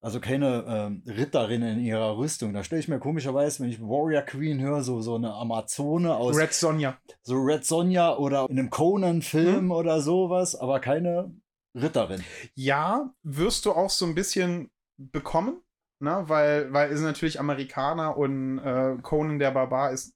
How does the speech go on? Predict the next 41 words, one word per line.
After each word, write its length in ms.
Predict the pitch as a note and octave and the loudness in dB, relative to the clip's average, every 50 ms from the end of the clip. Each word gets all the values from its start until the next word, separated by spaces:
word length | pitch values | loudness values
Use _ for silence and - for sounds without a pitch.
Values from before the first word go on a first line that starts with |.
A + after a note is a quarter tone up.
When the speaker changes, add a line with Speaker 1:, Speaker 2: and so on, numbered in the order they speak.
| _ - | _ -6
Speaker 2:
neben 580 | C3 B2+ B2+ C3 C3+ C#3+ C#3 C#3 C#3 C#3 C#3 - _ _ _ _ _ _ - | -2 0 0 0 0 0 0 -2 -4 -4 -6 -10 _ _ _ _ _ _ -2
den 100 | C#3 C#3 | 0 2
Moorcock-Büchern 960 | C#3 C3+ C3 C3 - - C#3+ - - - D3 D3 C#3+ - C#3+ C3+ C3 B2+ C3 | 2 2 2 2 0 -2 -4 -2 0 0 0 0 0 0 2 2 2 2 0
und 320 | C3 B2 B2 B2+ B2 A#2+ A#2 | 0 0 0 0 0 -2 0
neben 260 | B2+ B2+ C3 C3 C3 | 0 0 0 0 0
dem 120 | B2+ B2 | -2 -2
Ganzen, 340 | A#2+ A#2+ B2+ C#3 - - B2 | -2 -2 -4 -4 -4 -4 -6
also 160 | B2 A#2+ A#2 | -4 -4 -4
ein 80 | A#2 A#2+ | -4 -4
ganz 220 | A#2+ B2+ B2+ - | -2 -2 -4 -4
großer 260 | - - B2+ - B2+ G#2+ | -4 -6 -4 -4 -4 -4
Einfluss 380 | A2+ B2+ C#3 - B2+ A#2+ - | -4 -6 -6 -6 -8 -8 -6
mit 160 | A#2+ A#2 - - | -8 -8 -8 -8
drin. 180 | - C#3 C#3+ _ _ _ _ _ _ | -8 -10 -10 _ _ _ _ _ _
Werden 160 | - C#3 C#3+ D3+ | 0 2 2 4
wir 100 | D3+ C#3+ | 4 2
auch 140 | D3 C#3 | 2 2
in 80 | - D3+ | 0 0
den 100 | D3 D3 | 0 0
Lyrics 380 | C#3 D3 E3+ E3+ - - - - | 2 2 2 2 0 -2 -4 -2
gleich 240 | - C3+ B2+ B2+ | 0 0 0 0
noch 140 | C#3+ C3+ B2 | -2 -2 -2
mal 160 | C3 B2+ B2 | 0 0 0
so 80 | A#2+ B2 | 0 -2
ein 80 | A#2+ B2 | -4 -4
bisschen 280 | C#3 - - C3 B2+ | -4 -2 -2 -2 -2
sehen 220 | A#2+ B2 B2+ C3 C#3 | 0 0 0 0 0
und 80 | B2 | 0
das 160 | A#2 A2+ - | -2 -4 -6
vielen. 280 | - - C#3 C#3 C#3+ D3+ _ - - - - - - _ _ - | -6 -4 -2 -2 -2 -2 _ -12 -14 -14 -14 -14 -20 _ _ -12
Das, 160 | B2+ B2 - - | -8 -6 -6 -6
das 160 | - C3+ - | -6 -8 -8
Cover, 460 | - - - C#3 C#3 C3+ C3+ C#3 C#3+ _ _ _ - | -6 -4 -2 0 2 2 2 0 -2 _ _ _ -16
ich 200 | - - _ - | -16 -16 _ -12
glaube, 540 | - D3 C#3+ C3+ C#3 E3+ G#3+ G#3 G3 G3+ | -6 -2 0 2 4 4 4 2 2 0
es 280 | F#3+ F3+ D#3 C#3+ - - | 0 0 -2 -4 -4 -2
war 160 | E3 D3+ D#3+ | -2 0 0
auch 160 | D#3 E3+ E3+ E3 | 2 0 0 -2
so 160 | - - D#3 | -4 -4 -4
ein 140 | D3 C#3+ C3 | -4 -2 -2
bisschen 580 | D3+ E3 - - - D#3+ D3+ D3 D3+ D3+ D3 | -4 -4 -4 -2 -2 0 0 0 -2 -4 -8